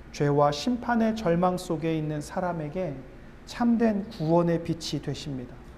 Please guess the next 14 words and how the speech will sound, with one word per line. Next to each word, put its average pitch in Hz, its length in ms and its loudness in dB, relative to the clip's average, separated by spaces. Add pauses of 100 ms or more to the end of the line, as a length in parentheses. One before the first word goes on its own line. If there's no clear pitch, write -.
(840)
오늘도 226 300 12
삶의 320 400 12
문제로 262 500 12
낙심하고 208 1040 4
고민하는 262 600 8
사람에게 240 580 4
찾아오셔서 196 960 2 (480)
참된 233 580 2
평안과 196 800 2 (440)
용기를 151 760 4
베풀어 135 440 -6
주십니다. 131 480 -10 (960)
그렇기 160 320 -2
때문에 156 480 -4